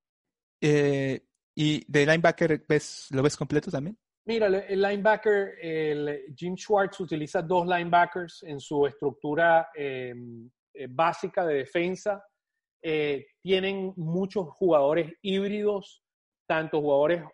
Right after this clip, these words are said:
Speaker 2: eh, jóvenes como jugadores, eh, existe, por ejemplo, T J Edwards.
Speaker 1: Ujú.
Speaker 2: Hay un jugador que, eh, que no fue draft,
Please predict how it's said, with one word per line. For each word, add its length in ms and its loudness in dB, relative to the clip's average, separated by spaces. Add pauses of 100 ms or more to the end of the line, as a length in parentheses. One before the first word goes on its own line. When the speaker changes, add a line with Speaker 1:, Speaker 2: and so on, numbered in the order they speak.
Speaker 2:
eh, 120 -6
jóvenes 600 2
como 220 -8
jugadores, 600 0
eh, 300 -4
existe, 340 -6
por 160 -4
ejemplo, 320 -6
T 200 -10
J 220 -4
Edwards. 580 -6 (300)
Speaker 1:
Ujú. 160 -6
Speaker 2:
Hay 100 -2
un 100 0
jugador 560 2
que, 400 0
eh, 380 -6 (380)
que 120 -8
no 260 0
fue 200 -4
draft, 420 -4